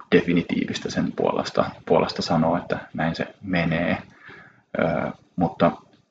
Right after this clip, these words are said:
koko se pointtihan siinä on just se, että mitä se eturisti siellä tekee, niin sehän on toki, se on proprioseptiivinen, eli nivelside siellä myöskin, mut sit sitä tarjoaa sille polvelle stabiliteettia. Ja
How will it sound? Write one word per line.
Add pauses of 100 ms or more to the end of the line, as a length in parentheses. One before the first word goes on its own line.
(140)
koko
se
pointtihan
siinä
on
just
se,
että (1000)
mitä
se
eturisti (340)
siellä
tekee,
niin
sehän
on
toki,
se
on
proprioseptiivinen, (1040)
eli
nivelside
siellä
myöskin,
mut
sit
sitä
tarjoaa
sille
polvelle
stabiliteettia. (640)
Ja